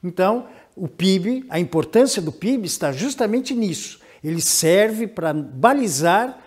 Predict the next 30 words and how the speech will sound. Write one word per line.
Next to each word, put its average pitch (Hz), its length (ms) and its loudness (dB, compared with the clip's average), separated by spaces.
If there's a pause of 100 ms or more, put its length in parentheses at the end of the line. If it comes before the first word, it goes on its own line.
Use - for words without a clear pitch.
(140)
as 147 200 -6
nossas 196 420 -4
projeções 160 640 -6
de 127 80 -10
venda. 107 440 -14 (200)
A 277 60 -8
não 311 80 -2
ser 339 160 -2
que 381 120 -2
a 311 40 2
empresa 160 520 0
desenvolva 135 640 -2
uma 131 120 -6
estratégia 139 680 -4
toda 147 320 -4
especial 170 760 0 (240)
para 220 200 0
poder 165 420 0
tentar 160 720 -2
obter 175 560 2
um 240 60 0
resultado 175 560 -2
muito 190 240 -4
melhor 156 380 0
do 170 100 -8
que 160 240 -6
esse 143 320 -4
crescimento 139 720 -4
do 131 220 -10
pib. 107 360 -14